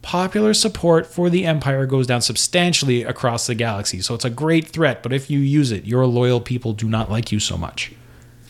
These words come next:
The Death Star is also somewhat vulnerable, as it can be destroyed by a fighter attack. You actually perform a Death Star run with your fighters if you want to take it out, or you can also destroy it by Death Star sabotage missions. So characters don't only run missions, though.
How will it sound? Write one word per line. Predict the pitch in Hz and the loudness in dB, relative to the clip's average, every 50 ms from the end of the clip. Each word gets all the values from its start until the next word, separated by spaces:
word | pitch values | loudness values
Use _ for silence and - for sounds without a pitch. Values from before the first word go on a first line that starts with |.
| - - - - - - - - - - - - - - - - - | -20 -20 -20 -20 -20 -20 -20 -20 -20 -20 -20 -20 -20 -20 -20 -16 -2
The | - 151 | -2 0
Death | 151 196 220 220 | 2 2 2 2
Star | - - 240 226 220 | 0 -2 0 2 2
is | 208 - 175 | 2 2 0
also | 165 175 - - 160 | 0 -2 0 -2 0
somewhat | - - 165 160 151 147 147 139 127 | -2 0 0 0 2 2 2 2 2
vulnerable, | 113 117 117 123 135 123 110 98 90 85 87 - | 0 2 2 4 4 2 2 0 -2 -4 -6 -4
as | 113 117 | -2 -2
it | 120 - | -2 0
can | - 127 | 0 0
be | 117 120 | 0 0
destroyed | 113 120 - - 135 131 127 131 | 0 -2 -2 2 4 6 6 6
by | 127 123 | 4 2
a | 127 123 | 2 2
fighter | - - 143 135 135 127 117 | 2 4 4 4 4 4 2
attack. | 110 - - 110 107 156 - | 0 0 -2 -2 -2 0 2
You | 135 120 | 2 2
actually | 117 120 - - 110 | 2 2 0 0 0
perform | - 123 117 - 123 120 120 120 | 0 -2 -2 -2 -2 0 0 0
a | 120 127 | 0 0
Death | 123 110 143 135 135 | 2 2 2 2 2
Star | - - - 147 135 135 135 131 | 0 2 4 4 4 6 4 4
run | 123 131 139 131 120 120 127 143 151 147 | 2 2 2 2 2 0 0 -2 0 0
with | 135 127 - 131 | 0 0 0 0
your | 127 | -4
fighters | 117 - 143 127 117 117 117 127 135 | 0 2 2 2 4 2 -2 -2 -4
if | 139 - | -4 -4
you | 127 117 | -2 -2
want | 117 113 | -2 -2
to | 113 - | -2 -2
take | - 120 110 | -4 -4 -2
it | 120 117 | 0 0
out, | - - 113 110 120 - - - - - - - - - - - _ _ _ _ | 2 0 0 -2 -4 -8 -16 -20 -20 -20 -20 -20 -20 -20 -20 -20 _ _ _ _
or | - 214 226 196 160 156 | 6 6 8 8 8 6
you | 147 139 131 | 4 2 0
can | - 135 | 0 -2
also | 127 120 123 - 135 | -2 -2 -2 -4 -4
destroy | 139 143 - - 123 113 110 | -6 -4 -2 0 0 2 0
it | 110 110 | 0 0
by | - 110 107 | -2 -2 -2
Death | 104 - - - | -2 -6 -8 -6
Star | - - 110 | -6 -4 -2
sabotage | 110 - 226 233 233 214 - - 127 101 95 - | -2 0 2 2 0 0 -2 -4 -4 -4 -4 -6
missions. | 101 87 - - - - - - - - - - _ _ _ _ _ _ _ _ _ - - | -8 -6 -8 -8 -10 -8 -8 -8 -8 -8 -12 -20 _ _ _ _ _ _ _ _ _ -16 -8
So | - 214 214 | -4 -4 -2
characters | 214 254 277 302 330 - 349 320 226 | 0 0 0 0 2 2 2 2 2
don't | 233 240 233 | 2 2 2
only | 185 190 208 214 196 | 2 4 4 4 4
run | 170 170 175 165 147 143 | 4 2 2 2 2 2
missions, | 151 160 - - 127 110 107 104 95 | 2 2 0 0 0 -2 -2 -4 -4
though. | 95 - - - - | -6 -8 -12 -14 -20